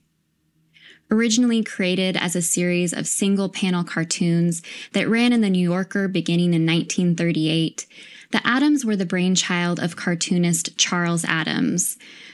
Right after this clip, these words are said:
who wanted to depict a fictional family that challenged the traditional American way of life.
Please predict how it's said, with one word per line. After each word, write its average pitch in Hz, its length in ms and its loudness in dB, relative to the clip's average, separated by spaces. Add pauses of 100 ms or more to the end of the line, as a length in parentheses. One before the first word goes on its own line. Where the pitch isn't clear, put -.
who 262 140 2
wanted 247 400 2
to 240 120 -4
depict 196 540 -4
a 180 40 -2
fictional 240 540 0
family 175 520 0
that 170 200 -2
challenged 202 720 0
the 175 100 -2
traditional 196 880 0
American 180 600 0
way 156 180 0
of 151 140 -4
life. - 580 -4